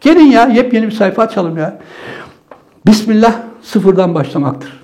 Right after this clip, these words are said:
Allah'ın adıyla başlamaktır. Yeniden başlamaktır.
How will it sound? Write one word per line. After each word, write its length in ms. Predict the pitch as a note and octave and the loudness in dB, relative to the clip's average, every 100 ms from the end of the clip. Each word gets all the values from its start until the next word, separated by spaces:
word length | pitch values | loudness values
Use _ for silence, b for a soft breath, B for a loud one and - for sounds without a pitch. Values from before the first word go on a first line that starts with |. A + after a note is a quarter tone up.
| _ | _
Allah'ın 380 | D#3+ E3 D#3+ F3+ | 0 2 2 0
adıyla 340 | D3 C3 C3 | 0 0 0
başlamaktır. 560 | A#2+ A2 A2+ G#2+ - - | -2 -6 -10 -10 -12 -8
Yeniden 460 | - A3 E3+ D3 C3+ | 0 2 2 -2 -4
başlamaktır. 560 | G#2 - G#2 G#2 - | -8 -10 -12 -14 -18